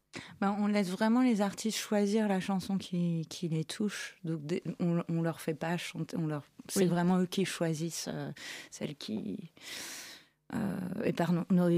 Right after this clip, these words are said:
Speaker 1: j'ai oublié la
Speaker 2: Et
Speaker 1: question.
Speaker 2: qui font leur, et qui font leurs arrangements, en fait. Donc, euh, donc évidemment, ça remodernise.
Speaker 1: Mhm.
Speaker 2: En général, c'est, euh, ça peut aller tout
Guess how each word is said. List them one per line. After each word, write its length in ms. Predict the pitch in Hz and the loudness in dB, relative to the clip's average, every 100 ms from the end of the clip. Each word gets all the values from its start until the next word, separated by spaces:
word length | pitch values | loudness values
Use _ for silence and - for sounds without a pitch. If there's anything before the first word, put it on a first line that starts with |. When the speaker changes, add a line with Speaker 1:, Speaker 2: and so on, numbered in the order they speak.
| 170 | 4
Speaker 1:
j'ai 160 | 151 | 4
oublié 260 | 156 160 165 | 2 2 2
la 100 | 160 | 0
Speaker 2:
Et 20 | |
Speaker 1:
question. 280 | - 196 185 | 2 0 2
Speaker 2:
qui 60 | 160 | 0
font 200 | 208 196 | 2 4
leur, 220 | 180 - | 4 2
et 40 | 185 | -2
qui 140 | - | 2
font 160 | 202 190 | 4 8
leurs 180 | 185 | 8
arrangements, 400 | 180 190 220 269 | 8 8 8 8
en 60 | 233 | 8
fait. 320 | 196 175 - 214 | 6 2 0 0
Donc, 240 | 180 175 | 0 2
euh, 340 | 180 175 175 175 | 2 4 4 2
donc 220 | 175 180 | 2 2
évidemment, 300 | 175 190 214 | 0 2 2
ça 140 | 190 | 2
remodernise. 1160 | 165 170 185 - 180 175 175 170 180 247 220 180 185 | 0 2 0 2 2 4 4 2 6 6 6 2 2
Speaker 1:
Mhm. 320 | 170 175 196 - | 2 2 0 0
Speaker 2:
En 120 | 185 | 2
général, 580 | 175 175 180 220 202 190 - | 4 4 6 6 6 2 -4
c'est, 320 | - 190 175 | -6 0 0
euh, 220 | 170 170 | 2 0
ça 200 | - 185 | -2 -4
peut 260 | 175 175 175 | -4 -2 -2
aller 260 | 170 165 | 0 -2
tout 100 | - | -4